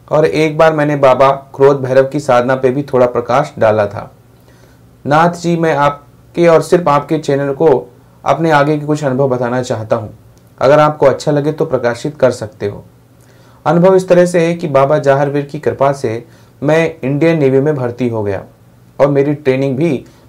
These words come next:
बहुत अच्छी चल रही थी, जबकि मैं एक साधारण सा ही व्यक्ति था। बस बाबा जी पे आस और विश्वास पूरा था। मुझे basic training के बाद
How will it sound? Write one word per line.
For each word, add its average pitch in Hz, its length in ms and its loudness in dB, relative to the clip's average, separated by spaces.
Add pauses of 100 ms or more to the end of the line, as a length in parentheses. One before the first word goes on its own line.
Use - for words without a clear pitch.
बहुत 143 180 4
अच्छी 139 260 -2
चल 131 180 -2
रही 107 200 -8
थी, - 260 -18
जबकि 135 320 -4
मैं 151 240 0
एक 143 140 -2
साधारण 117 360 -2
सा 123 160 0
ही 131 140 0
व्यक्ति 123 320 -4
था। - 300 -16 (960)
बस 160 140 2
बाबा 160 300 2
जी 170 180 -2
पे 165 240 0
आस 151 300 2
और 151 80 2
विश्वास 143 420 -2
पूरा 127 200 2
था। - 260 -10
मुझे 127 240 -2
basic 123 420 -2
training 131 320 -2 (200)
के 139 80 0
बाद 139 360 0